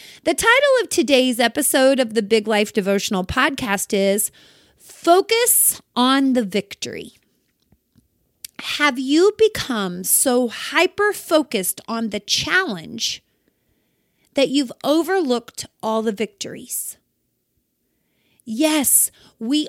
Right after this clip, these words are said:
all fight our battles. But my sister, God has already declared us more than conquerors with complete and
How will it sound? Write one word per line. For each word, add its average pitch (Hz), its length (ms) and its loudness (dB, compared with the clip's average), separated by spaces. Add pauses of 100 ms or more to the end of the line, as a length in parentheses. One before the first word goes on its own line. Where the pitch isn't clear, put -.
(120)
all 294 320 2
fight 262 460 -4
our 226 160 0
battles. 185 680 -6 (540)
But 262 180 -6
my 277 180 -4
sister, 233 760 -4 (840)
God 349 400 2
has 320 360 -2
already 294 520 0
declared 247 580 -6
us 220 240 -4
more 349 580 0
than 370 220 -2
conquerors 254 840 -2
with 240 280 -4
complete 311 800 -4
and 247 200 -2